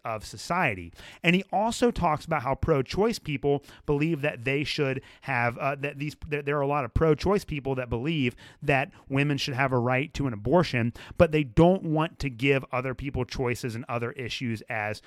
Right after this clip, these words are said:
well. And so what Michael Gorman says is that he asks his audience to be consistent, that your views on abortion should be consistent with all of your other values. And so to wrap this all up, if as libertarians we are committed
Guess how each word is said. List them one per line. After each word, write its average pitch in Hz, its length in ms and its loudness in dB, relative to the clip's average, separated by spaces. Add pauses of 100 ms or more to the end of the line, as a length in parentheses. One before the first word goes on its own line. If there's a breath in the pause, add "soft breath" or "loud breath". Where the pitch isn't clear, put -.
(200 loud breath)
well. 147 380 2
And 143 160 -2
so 196 180 6
what 202 220 6
Michael 190 260 0
Gorman 165 380 0
says 123 400 -4 (240 loud breath)
is 143 140 0
that 156 80 0
he 196 140 2
asks 190 280 0
his 165 180 -2
audience 139 380 0
to 127 100 -10
be 127 100 2
consistent, 107 680 -4
that 120 180 -8
your 175 260 8
views 156 420 4
on 131 280 0
abortion 123 640 0 (220 loud breath)
should 170 240 4
be 165 120 2
consistent - 840 -2 (160 loud breath)
with 160 380 4 (100)
all 143 360 6
of 131 200 0
your 123 160 -4
other 117 260 0
values. 110 520 0
And 135 160 -8
so 139 300 6 (180 loud breath)
to 156 120 2
wrap 165 300 2
this 156 160 -4
all 135 360 2
up, 170 260 2 (280 loud breath)
if 185 320 4 (120)
as 147 300 4
libertarians 127 880 4 (200 loud breath)
we 156 440 8
are 135 220 6
committed 123 720 2